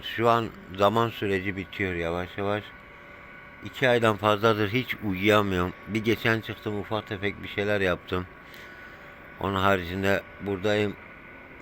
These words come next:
Uzun bir yola gideceğim Allah nasip ederse. Fatura gelecek. Bu fatura geriye dönük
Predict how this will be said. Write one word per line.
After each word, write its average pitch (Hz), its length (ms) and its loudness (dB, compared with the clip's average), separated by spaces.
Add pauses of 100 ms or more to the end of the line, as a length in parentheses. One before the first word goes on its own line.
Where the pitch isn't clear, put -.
(180)
Uzun 104 360 -2
bir 98 60 2
yola 95 260 6
gideceğim 82 460 0
Allah 85 320 0
nasip 87 280 -4
ederse. 92 460 2
Fatura 120 500 4
gelecek. 85 440 4 (1600)
Bu 120 60 2
fatura 117 520 4 (220)
geriye 110 340 4
dönük 113 260 0